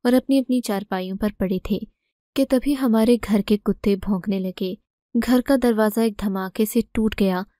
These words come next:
और तीन नकाबपोश हमारे घर में दाखिल हुए।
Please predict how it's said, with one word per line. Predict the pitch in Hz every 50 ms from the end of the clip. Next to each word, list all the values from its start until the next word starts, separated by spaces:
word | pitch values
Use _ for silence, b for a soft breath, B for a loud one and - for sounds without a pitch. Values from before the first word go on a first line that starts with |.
| _ _ _ -
और | 240 233 - - -
तीन | 247 240 254 240 208
नकाबपोश | 202 196 - 190 185 185 - - 196 190 202 - -
हमारे | 226 202 185 190 190 185 196 196
घर | - - 202 190
में | 185 190 196 190
दाखिल | - 190 185 185 - - 196
हुए। | 190 196 190 190 185 -